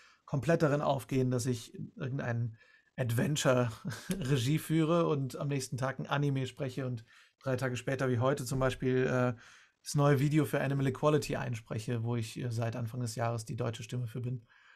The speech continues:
Ähm, und dann wieder aktivistisch was mache oder Fotos für Schokolade. Also es, ja,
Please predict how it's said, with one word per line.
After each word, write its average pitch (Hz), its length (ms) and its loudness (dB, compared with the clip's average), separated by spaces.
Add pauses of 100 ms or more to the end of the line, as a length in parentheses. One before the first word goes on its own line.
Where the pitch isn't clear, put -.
(220)
Ähm, 123 440 0 (360)
und 131 280 -4
dann 135 140 2
wieder 143 180 6
aktivistisch 170 480 2
was 143 120 -2
mache 123 300 -2
oder 190 200 4
Fotos 220 420 4
für 220 180 0
Schokolade. 214 680 4
Also 165 220 2
es, - 240 -6 (360)
ja, - 100 -10